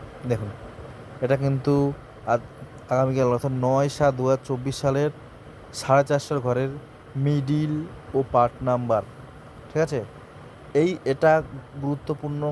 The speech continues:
খুবই কম, এটাই বেশি। শূন্য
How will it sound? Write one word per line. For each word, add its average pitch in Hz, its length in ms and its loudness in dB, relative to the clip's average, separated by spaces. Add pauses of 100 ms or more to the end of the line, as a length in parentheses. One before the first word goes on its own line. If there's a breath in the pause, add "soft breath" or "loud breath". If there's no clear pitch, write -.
(160)
খুবই 151 220 2 (100)
কম, 131 140 2 (420)
এটাই 156 240 4
বেশি। 120 380 -4 (2000)
শূন্য 151 200 4